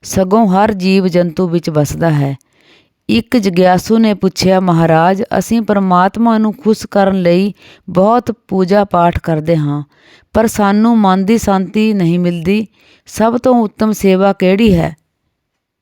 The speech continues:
ਮਹਾਂਪੁਰਖਾਂ ਨੇ ਮੁਸਕਰਾ ਕੇ ਕਿਹਾ, "ਸਭ ਤੋਂ ਉੱਤਮ ਸੇਵਾ ਉਹ ਹੈ ਜੋ ਬਿਨਾਂ ਕਿਸੇ ਲਾਲਚ ਦੇ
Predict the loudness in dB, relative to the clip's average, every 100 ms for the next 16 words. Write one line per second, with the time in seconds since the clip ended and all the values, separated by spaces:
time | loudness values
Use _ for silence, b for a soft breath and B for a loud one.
0 | _ _ _ _ -4 0 2 2 2 2
1 | 2 0 2 2 2 0 0 0 2 2
2 | 0 0 2 2 0 -2 -2 -2 -2 0
3 | -4 -2 -2 -2 -2 -2 2 2 0 -2
4 | b b b 2 2 4 4 2 0 0
5 | -2 -2 -4 -2 -2 -2 -4 0 0 2
6 | 2 0 -2 -2 0 -2